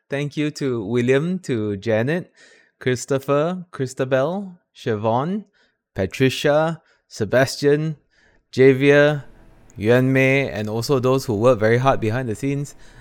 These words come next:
Zelin and Javian. Let's give them all a big hand once again.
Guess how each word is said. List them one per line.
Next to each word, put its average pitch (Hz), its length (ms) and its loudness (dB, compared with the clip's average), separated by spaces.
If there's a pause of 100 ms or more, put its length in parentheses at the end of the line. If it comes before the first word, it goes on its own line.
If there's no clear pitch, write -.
(180)
Zelin 123 640 2
and 107 420 -4 (120)
Javian. 104 680 2
Let's 113 240 -2
give 117 200 -2
them 120 180 0
all 113 280 -2
a 85 40 -6
big 120 280 -6
hand 113 360 0
once 107 300 -4
again. 98 580 -2